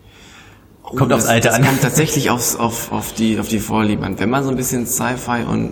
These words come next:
Speaker 1: und Marvel-affin ist, weil es ist ja immer so ein bisschen Sci-Fi-mäßig, ähm, würde ich eher den empfehlen. Wenn man aber so ein bisschen auf Märchen steht, dann eher den fantastische Tierwesen und wo sie zu finden sind.
Speaker 2: Also wenn sich, wenn ich jetzt rein vom Visuellen ausgehe, würde ich auf jeden Fall auch Doctor Strange empfehlen. Also wenn man da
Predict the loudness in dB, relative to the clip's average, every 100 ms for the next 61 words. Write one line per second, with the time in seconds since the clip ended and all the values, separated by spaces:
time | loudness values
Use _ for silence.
0 | -4 -2 -2 -4 -8 -4 0 0 0 -2
1 | -2 -2 0 0 -2 -6 -10 -16 -20 -20
2 | -10 -2 0 2 0 2 0 -2 -6 -4
3 | -2 -2 -2 -4 -4 -6 -8 -18 -20 -20
4 | -20 -6 0 2 2 0 -8 -4 0 0
5 | 2 0 0 -4 -2 -2 0 -2 0 0
6 | -2 -4 -4 -2 0 0 0 -4 -2 -2
7 | -2 -2 -2 -2 -4 -4 -4 -4 -6 -12
8 | -8 -6 -6 -8 -6 -4 -6 -8 -8 0
9 | 2 2 0 0 0 0 0 -2 -2 -4
10 | -8 -12 -16 -14 -8 -2 2 2 2 2
11 | 2 0 0 2 0 2 2 2 2 0
12 | 0 0 0 2 2 2 2 0 2 -2
13 | 0 -6 -6 -4 -4 -4 -10 -8 -8 -8
14 | -8 -8 -8 -6 -6 -6